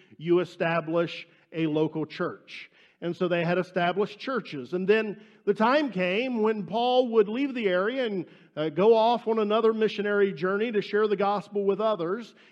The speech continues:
And these newly established churches would be left in the hands of other leaders besides Paul, who had brought the message and who had established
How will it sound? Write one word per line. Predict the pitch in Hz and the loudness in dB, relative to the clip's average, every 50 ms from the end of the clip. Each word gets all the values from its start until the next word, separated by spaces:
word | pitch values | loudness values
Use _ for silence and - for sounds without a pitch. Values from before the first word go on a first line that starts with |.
| _ - | _ -6
And | 185 214 220 | -4 -2 -2
these | 233 233 208 185 | -2 -4 -6 -6
newly | 220 254 285 294 302 311 302 | -4 -4 -4 -4 -4 -4 -4
established | 269 202 - - 214 202 208 202 220 226 185 - - | -6 -6 -4 -4 -4 -2 -4 -4 -4 -6 -6 -8 -10
churches | - 165 156 160 151 - 196 180 | -10 -8 -8 -8 -8 -8 -8 -8
would | 180 196 190 | -6 -8 -6
be | 175 202 202 | -6 -6 -2
left | 185 196 208 220 233 - - | 0 2 2 2 0 0 -2
in | 214 208 226 | -4 -2 -2
the | 214 185 | -4 -4
hands | 175 165 156 156 160 160 165 170 170 156 - - - - _ _ _ | -4 -4 -4 -4 -4 -4 -4 -4 -6 -8 -10 -16 -20 -20 _ _ _
of | - 180 190 185 180 190 | -4 -2 0 0 -2 -2
other | - - 190 202 214 208 208 214 196 | -4 -2 0 2 4 4 4 4 2
leaders | 175 160 165 180 175 175 175 175 170 165 160 | 0 -2 -2 -4 -4 -4 -4 -4 -4 -4 -6
besides | 147 139 175 160 - - 175 165 160 156 160 156 160 151 151 - - _ _ _ _ _ - | -8 -8 -10 -10 -6 -4 -2 -2 0 0 -2 -2 -4 -6 -8 -14 -20 _ _ _ _ _ -14
Paul, | - 240 240 220 185 151 147 156 180 196 | -8 -6 -4 -2 -2 -2 -2 -2 -2 -4
who | 165 170 165 | -2 -2 -2
had | 165 156 139 | -2 -4 -4
brought | 156 156 160 165 160 | -4 -4 -4 -4 -4
the | 185 | -6
message | 175 160 147 143 139 139 - 165 156 143 151 | -4 -4 -4 -6 -6 -6 -8 -10 -10 -8 -8
and | 160 156 | -8 -6
who | 135 147 151 151 | -6 -4 -4 -2
had | 143 143 139 139 139 135 127 - - _ _ _ _ | -2 -2 -2 -4 -4 -6 -8 -10 -18 _ _ _ _
established | - 156 147 - - 151 139 143 139 135 135 139 143 131 123 - - - _ | -12 -12 -10 -10 -8 -8 -6 -6 -6 -6 -6 -6 -6 -6 -8 -10 -16 -20 _